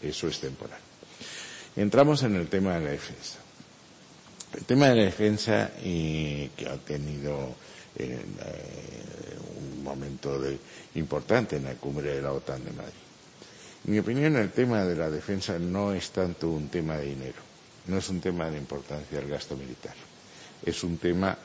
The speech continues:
de coordinación de políticas defensivas y la puesta en marcha de una política europea dentro de la Alianza Atlántica. ¿Por qué digo eso? El gasto militar de Rusia es de cincuenta y cinco mil millones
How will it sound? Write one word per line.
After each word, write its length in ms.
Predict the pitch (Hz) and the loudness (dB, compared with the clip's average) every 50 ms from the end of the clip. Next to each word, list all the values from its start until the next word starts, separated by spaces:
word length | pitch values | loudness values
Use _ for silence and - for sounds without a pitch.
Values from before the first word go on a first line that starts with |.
| - - | -12 -10
de 280 | 78 76 78 87 82 - | -6 0 2 2 2 0
coordinación 960 | - - 76 73 76 78 71 73 71 71 71 69 71 - - 92 92 92 | -2 -2 -2 -2 -2 -2 -4 -4 -6 -6 -6 -8 -6 -2 0 0 2 2
de 80 | 85 78 | 0 0
políticas 580 | - - 73 76 85 80 - 90 - 80 71 65 | -2 -2 -4 -4 -4 -4 -4 -4 -4 -4 -4 -4
defensivas 680 | 67 - - - 71 71 - - 80 80 85 85 - - | -4 -8 -6 -6 -8 -6 -4 -2 0 0 0 0 0 -4
y 60 | 73 | -4
la 100 | - 67 | -4 -4
puesta 340 | - - 85 82 - - 78 | -2 -2 -2 -2 0 -2 -2
en 120 | 73 73 | 0 0
marcha 340 | 76 82 80 - - 80 73 | -2 -2 -4 -4 -4 -6 -4
de 100 | 69 76 | -2 -2
una 220 | 85 82 85 80 | -2 0 0 -2
política 640 | - - 71 69 71 78 95 98 85 87 78 - 80 | -2 -4 -4 -4 -2 -2 -2 -2 0 -2 -4 -2 -2
europea 560 | 71 71 71 69 69 71 - 78 78 76 69 | -2 -2 -2 -4 -6 -4 -2 0 0 0 0
dentro 340 | 65 71 71 67 67 73 69 | -2 -4 -6 -4 -4 -6 -4
de 120 | 69 67 | -4 -6
la 80 | 64 65 | -6 -8
Alianza 480 | 64 62 62 62 64 65 - - - 67 | -8 -8 -8 -8 -8 -10 -12 -12 -12 -12
Atlántica. 240 | 64 - 69 - - - - - - - - - - - - - - - - - - - - - - - - - | -12 -12 -14 -16 -18 -18 -20 -20 -20 -20 -20 -20 -20 -20 -20 -20 -20 -20 -20 -20 -20 -18 -18 -18 -18 -20 -10 -2
¿Por 160 | - 87 82 - | -2 -2 -2 2
qué 140 | - 113 | 4 6
digo 280 | 113 110 92 69 65 65 | 6 6 6 4 0 -4
eso? 220 | 67 - - 69 - | -8 -10 -10 -10 -6
El 80 | 85 | 0
gasto 260 | 104 123 123 - 139 120 | 0 0 2 4 4 4
militar 520 | 110 101 90 85 78 - 90 92 87 78 | 4 4 2 2 2 2 2 2 2 2
de 100 | 73 78 | 0 -2
Rusia 460 | 69 78 90 87 - - - 69 67 67 - - - | 0 -2 -2 -2 -4 -4 -4 -4 -6 -6 -10 -8 -4
es 140 | 87 90 82 | -4 -2 -2
de 100 | 98 92 | -2 -4
cincuenta 480 | - - 78 78 - 82 82 71 69 82 | -4 -4 -4 -2 -2 -2 -2 -2 -2 -4
y 60 | 76 | -4
cinco 340 | - - 80 73 69 71 78 | -2 -4 -4 -4 -4 -4 -2
mil 160 | 80 85 85 | -2 -2 0
millones 460 | 82 78 73 73 73 73 71 73 69 | 0 -2 -2 -2 -4 -4 -4 -6 -8